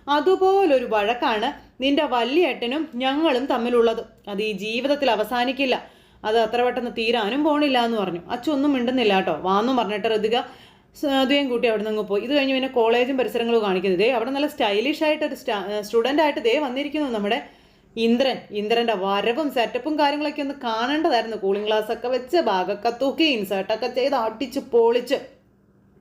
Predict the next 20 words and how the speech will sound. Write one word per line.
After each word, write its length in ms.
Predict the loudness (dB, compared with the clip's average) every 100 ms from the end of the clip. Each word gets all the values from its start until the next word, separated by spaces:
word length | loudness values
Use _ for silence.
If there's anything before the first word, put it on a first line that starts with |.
| _ -2
നേരെ 200 | 0 0
പ്രിൻസിപ്പളിൻ്റെ 520 | -2 -4 -2 0 2
റൂമിലേക്ക് 400 | 2 2 2 2
വന്ന് 200 | 2 4
കയറി. 220 | 2 0 -6 -20 -20 -6
"ഉം, 180 | 0 0 0 0
ആരാ, 180 | 0
എന്താന്ന്?" 320 | 2 0 0 -2
ചോദിച്ചപ്പോൾ, 420 | -4 -4 -2 -4 -6 -20 -8 -2
"വെക്കേഷന് 760 | -2 0 0 2 2 2 2 0 -4 -20 _
ഈ 120 | 0 2
ഇൻസ്റ്റിറ്റ്യൂഷൻ 580 | 2 -4 -6 -6 -2 -2
നടത്തുന്ന 380 | 0 -2 -2 -4
കമ്മ്യൂണിക്കേറ്റീവ് 720 | -2 0 2 0 2 0 0
ഇംഗ്ലീഷ് 340 | -2 -2 -4 0
കോഴ്സിലേക്ക് 600 | 0 2 0 0 -2 -4 -4 -6 -4 -4 -6 -12 -20 -12 -4
ഞാൻ 300 | 0 2 0 -2 -4
ഓൺലൈനായിട്ടൊരു 720 | -2 0 0 0 0 0 0
അപേക്ഷ 300 | 0 0 -2 -2
അയച്ചിരുന്നു" 500 | -2 -2 -4 -4